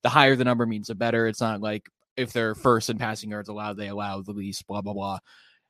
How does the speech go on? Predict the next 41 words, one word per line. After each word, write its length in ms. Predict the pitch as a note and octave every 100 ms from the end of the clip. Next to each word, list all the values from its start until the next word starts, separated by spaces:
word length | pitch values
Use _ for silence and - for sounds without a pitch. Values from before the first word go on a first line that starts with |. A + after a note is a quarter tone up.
| -
Um, 640 | C3 C3 A#2+ A2 G#2 G2+ - _ _ _ - -
I 40 | C#3+
will 160 | D3+
say 160 | C#3+ C#3+
something 340 | C3+ C3+ C#3
to 60 | B2+
keep 200 | B2+ A#2
an 60 | A2+
eye 220 | A#2+ A#2+
on. 260 | A2+ A2+ - - -
A 80 | A2+
lot 200 | G#2 D3
of 80 | C3+
players 300 | C#3+ C3+ B2+
on 80 | A#2+
the 80 |
defense, 480 | A2+ A2 G#2+ A2+ G2+ -
uh, 160 | G2+ F#2
were 280 | F#2+ A#2+ A#2
listed 280 | A2+ -
as 100 | G#2
questionable 460 | - G#2 G2+ G#2+ G#2+
when 120 | G2
I 40 | G#2
checked 320 | - G2+ -
earlier 340 | G#2+ G2 F#2+
today. 460 | F#2+ A2+ A#2+ B2 A#2 - -
J 220 | A#2 G#2
R 120 | G2+
Alexander, 580 | G2 F#2+ G#2 C3 B2+ B2+
Rashawn 460 | A#2+ A#2 G2 F#2+ F2+
Gary, 320 | A#2 A#2+ A#2
Darnell 380 | A2 F#2 F2+ G2
Savage, 420 | B2 A#2+ A#2 -
Quay 180 | D3 C#3+
Walker, 420 | B2 A#2+ - A2+
Devontae 440 | G#2 G2 F2 D#2+
Wyatt. 440 | G2 A2+ A#2+ B2 - - - _ _
If 140 | - C#3+
even, 320 | A#3 B3+ G3+
like, 280 | B2+ A2+